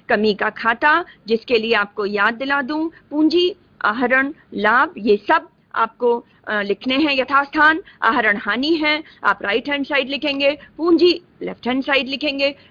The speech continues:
profits left hand side लिखेंगे। ये देखिए, ये प्र-, पूरा प्रारूप आपके सामने है। Capital है थर्टी सिक्स,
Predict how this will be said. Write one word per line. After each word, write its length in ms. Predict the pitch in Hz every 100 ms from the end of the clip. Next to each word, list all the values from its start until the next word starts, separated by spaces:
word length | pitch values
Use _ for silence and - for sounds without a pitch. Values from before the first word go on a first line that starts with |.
| -
profits 540 | 294 285 349 - - _ - - _ 202
left 260 | 190 -
hand 140 | 285 277
side 240 | 285 277
लिखेंगे। 480 | 277 311 294 302 311 _ 226
ये 120 | 214
देखिए, 360 | 208 226 254
ये 140 | 247 226
प्र-, 340 | - 254 262
पूरा 200 | 294 285
प्रारूप 440 | 277 294 277 349 233
आपके 300 | 214 - 208
सामने 400 | - 220 240 277
है। 280 | 277 285 302
Capital 760 | - - 285 247 294 330 330
है 100 | 320
थर्टी 300 | 311 269 269
सिक्स, 240 | 262 262